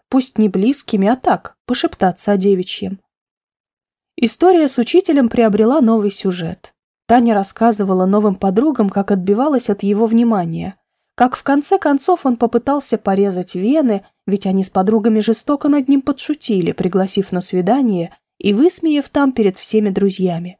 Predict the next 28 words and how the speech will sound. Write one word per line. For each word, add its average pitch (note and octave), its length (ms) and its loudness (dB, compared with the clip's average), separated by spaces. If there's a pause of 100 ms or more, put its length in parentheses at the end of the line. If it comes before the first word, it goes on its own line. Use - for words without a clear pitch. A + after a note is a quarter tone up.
(400)
Но A3+ 160 2
все F4+ 200 2
обошлось, D4+ 720 -2
и G3 120 2
он D#4 160 2
уехал F#3 600 -2
в F#3+ 80 -4
другой G3+ 380 0
город. E3+ 460 -6 (1400)
Она B3 300 4
научилась D4+ 600 2
пользоваться C4+ 580 0
косметикой, G3+ 1000 -4
стала E4+ 340 2
одеваться, F#3+ 500 0
как - 240 -8
все. F#3 420 -6 (300)
Насколько C4+ 560 0
позволяли B3+ 580 2
изредка B3 640 0
присылаемые A#3 800 2
отцом A#3 520 -2
деньги E3+ 640 -6
и G3+ 100 0
небольшая C4+ 520 0
помощь A#3+ 380 0
от F#3+ 160 -2
матери, F3 520 -10